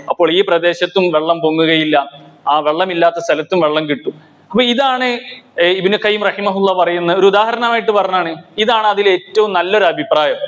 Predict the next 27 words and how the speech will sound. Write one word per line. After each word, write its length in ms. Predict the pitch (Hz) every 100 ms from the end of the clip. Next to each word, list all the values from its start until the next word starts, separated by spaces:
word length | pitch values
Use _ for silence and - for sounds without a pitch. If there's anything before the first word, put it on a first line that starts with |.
| -
കാരണം 140 | 202 214
ആർക്കും 280 | 220 214 247
ഒരു 120 | 220
പ്രയാസം 440 | 180 185 202 220
ഉണ്ടാവില്ല. 280 | 190 151 127 - - - -
എന്നിട്ട് 220 | 208 240 247
അദ്ദേഹം 300 | 208 226 240
പറയാണ്, 320 | 175 214 208
നമ്മളൊക്കെ 540 | 190 208 233 - -
ജീവിതത്തിൽ 840 | 208 165 180 190 196 196 185 - - -
നമുക്ക് 400 | 160 180 202 175
നിയന്ത്രിക്കാൻ 520 | 170 180 196 196 202
പറ്റാത്ത 380 | 180 175 - 170
കോപവും 560 | 156 151 156 170 170
പ്രഷറും 500 | 156 147 - 170 165 127 - _ -
പ്രയാസമൊക്കെ 480 | 151 160 165 180 170
ഉണ്ടെങ്കിലും 460 | 160 156 165 156 156 -
അതിന് 180 | 190
നമ്മൾ 340 | 233 214 214 196 - - -
നല്ല 280 | 180 240 262
കാര്യങ്ങളിലേക്ക് 680 | 226 202 202 202 202 202 170
തിരിച്ചു 240 | 160 156
വിട്ടു 220 | 185 151 175
കഴിഞ്ഞാൽ 340 | 160 151 151
ഒരു 140 | 160 185
പ്രയാസവും 500 | 175 143 147 147 139
ഇല്ല. 140 | 123